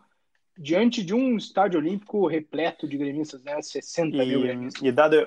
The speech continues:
Speaker 2: eu acho
Speaker 1: Então
Speaker 2: só, desculpa te interromper, mas acho interessante citar que, assim, é, naquela época, pelo que a gente conseguiu ler um pouquinho de jornais,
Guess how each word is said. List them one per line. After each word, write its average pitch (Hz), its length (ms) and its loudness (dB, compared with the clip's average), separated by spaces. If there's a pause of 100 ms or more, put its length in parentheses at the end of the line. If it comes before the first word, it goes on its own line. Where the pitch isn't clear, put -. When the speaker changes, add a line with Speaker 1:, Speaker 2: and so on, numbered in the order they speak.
Speaker 2:
eu 131 160 2
acho 147 140 8
Speaker 1:
Então 185 140 6
Speaker 2:
só, 156 320 2
desculpa 139 340 -10
te 135 80 -14
interromper, 135 300 -2
mas 143 120 0
acho 131 160 -2
interessante 139 460 -4
citar 135 340 0
que, 143 80 -6
assim, 143 380 -4
é, 120 240 -4
naquela 123 580 2
época, 139 360 -2
pelo 139 200 -8
que 135 120 -8
a - 20 -6
gente 131 180 -8
conseguiu 131 380 -2
ler 131 80 0
um 127 80 -4
pouquinho 135 340 -2
de 123 80 -4
jornais, 123 680 2